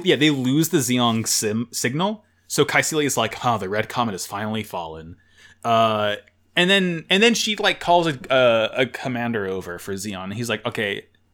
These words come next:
She tells him, "I'm gonna leave. Fifteen minutes after I leave, you're gonna surrender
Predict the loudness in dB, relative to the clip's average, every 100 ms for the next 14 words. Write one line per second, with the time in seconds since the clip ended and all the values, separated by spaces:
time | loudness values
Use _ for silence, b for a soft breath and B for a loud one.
0 | _ -14 -6 -4 -4 -6 -6 -4 -2 2
1 | 2 2 -2 b b -16 -10 -4 -2 0
2 | -2 -2 -2 0 0 0 0 0 -2 0
3 | 0 0 0 -4 -8